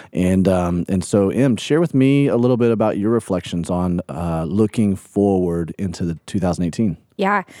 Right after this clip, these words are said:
Speaker 2: So one thing that, um, we talk about often is, like, having a word of the year,
Speaker 1: Mm-hmm.
Speaker 2: um, something that we feel like the Lord is, like, downloading on our heart that he's just asking us to be, um, expectant for or, or pursuing. Um, and last year, my word was endurance,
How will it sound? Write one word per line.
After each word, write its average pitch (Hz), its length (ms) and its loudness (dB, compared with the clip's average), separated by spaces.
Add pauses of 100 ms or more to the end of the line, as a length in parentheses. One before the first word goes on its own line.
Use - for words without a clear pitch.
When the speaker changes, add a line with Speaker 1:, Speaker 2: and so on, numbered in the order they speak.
(160)
Speaker 2:
So 233 280 2
one 240 220 0
thing 262 200 0
that, 214 260 0
um, 190 560 -2 (260)
we 220 200 -2
talk 220 180 2
about 202 220 0
often 196 320 -2
is, 180 100 -6
like, 185 140 -6
having 190 260 -2
a 190 80 -2
word 170 340 -2
of 165 140 -8
the - 100 -10
year, 165 360 -6 (180)
Speaker 1:
Mm-hmm. 202 240 2
Speaker 2:
um, 190 160 4
something 202 240 0
that 196 100 0
we 156 100 -2
feel 185 140 0
like 185 120 0
the 190 100 0
Lord 185 240 2
is, 175 80 -4
like, 175 180 -2
downloading 180 460 0
on 175 100 0
our 175 120 -2
heart 175 340 0
that 175 100 -2
he's 170 220 -6
just 180 160 -2
asking 170 360 -6
us 180 180 -6
to 202 100 -6
be, 185 320 -4 (260)
um, 185 200 -2
expectant - 760 -4
for 247 400 2
or, 175 320 -2
or 180 240 -4 (260)
pursuing. 208 600 0 (300)
Um, 196 260 2
and 190 120 -2
last 208 360 -4
year, 196 180 0
my 190 160 -2
word 190 160 -4
was 180 160 -2
endurance, 175 680 -2